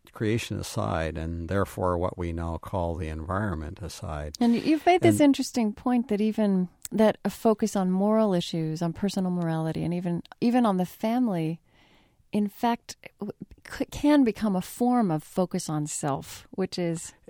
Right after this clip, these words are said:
Speaker 2: a problem in our
Speaker 1: Yes.
Speaker 2: culture at large. Which
Speaker 1: Yes, it can. In fact, you know, when we were, when we were raising our children, uh, we certainly focused on the family, <laughs> but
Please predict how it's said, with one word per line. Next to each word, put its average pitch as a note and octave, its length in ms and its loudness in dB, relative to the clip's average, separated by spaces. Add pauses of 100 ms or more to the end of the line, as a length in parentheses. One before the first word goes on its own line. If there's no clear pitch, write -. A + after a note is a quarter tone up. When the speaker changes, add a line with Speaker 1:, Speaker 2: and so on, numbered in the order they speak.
(160)
Speaker 2:
a F#3+ 40 -4
problem F#3+ 400 2
in A#2+ 80 4
our C#3 100 4
Speaker 1:
Yes. C3+ 160 0
Speaker 2:
culture G3+ 280 -2
at - 100 -4
large. A#3+ 520 -4
Which - 160 -10
Speaker 1:
Yes, C3+ 460 0
it B2 120 -4
can. C#3+ 400 0
In G2 100 0
fact, B2+ 460 4
you C#3 80 4
know, C#3 140 6
when A#2 400 6
we D3+ 160 4
were, A2+ 320 4 (840)
when G#2+ 200 0
we C#3 140 0
were G#2+ 100 2
raising G2 360 2
our B2 160 0
children, F2 800 -4 (260)
uh, F2 380 -8 (260)
we G2 60 -8
certainly F#2 340 -6
focused - 500 -4
on F2+ 160 -6
the E2 80 -6
family, G2+ 520 -4
<laughs> D#2+ 120 -8
but G#2 100 -2